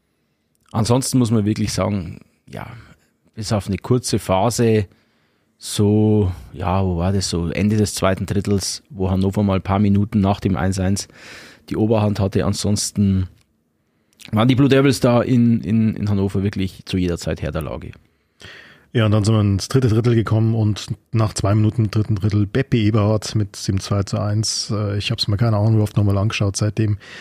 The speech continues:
Speaker 2: Erst täuscht den Schlagschuss an, dann schlänzt er den Puck aber doch nur, macht er ja normalerweise nicht. Der Puck geht auch nicht direkt rein, sondern prallt eben gegen die Brust von einem Scorpion-Spieler und von da ins Tor. Äh, aber am Ende des Tages wurscht, zwei zu eins, das Ding war drin, hat gezählt.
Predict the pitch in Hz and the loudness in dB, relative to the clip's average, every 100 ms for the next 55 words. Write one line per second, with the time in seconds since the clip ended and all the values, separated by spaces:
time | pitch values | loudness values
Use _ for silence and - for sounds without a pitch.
0 | - - _ _ 107 117 - - 110 110 | -20 -20 _ _ 0 0 0 0 0 0
1 | 110 - 98 127 - 123 127 113 107 - | -2 -2 -2 -2 -2 0 0 0 0 -2
2 | 107 104 113 - 120 110 135 - 120 110 | -2 -2 -4 -4 0 2 2 0 2 2
3 | 98 120 - 104 101 104 - 123 123 120 | 2 0 0 0 0 -2 0 2 2 0
4 | - 107 98 - 107 104 98 104 98 107 | -6 -12 -8 -4 -2 0 0 0 0 0
5 | 113 - - - - - - 104 - - | -2 -6 -20 -20 -20 -14 -8 -4 -2 -4
6 | - - - 117 113 110 98 127 127 113 | -6 -14 -2 2 2 2 2 2 2 0
7 | 104 107 117 101 107 104 - 90 117 113 | 2 2 2 2 0 0 -2 -2 0 0
8 | 139 117 120 104 110 104 - 101 120 - | 0 2 2 2 2 0 0 -2 -2 -2
9 | 104 101 - 104 107 101 - 101 104 104 | -2 -2 -4 -2 -2 -4 -2 0 0 -2
10 | 101 101 104 98 - 107 104 101 - - | -2 -2 -2 -4 -4 -2 -2 -2 -8 -20
11 | - - _ - 104 95 107 117 98 95 | -20 -20 _ -4 0 2 2 2 2 2
12 | 113 107 98 101 104 98 104 - - 101 | 2 2 2 0 0 2 2 0 0 0
13 | 104 - - - - 95 87 95 90 101 | 0 -2 -8 -6 -2 0 0 0 0 -2
14 | - 98 98 95 90 98 98 90 101 - | -4 -2 0 0 0 0 0 0 -2 -4
15 | - 107 113 | -2 0 0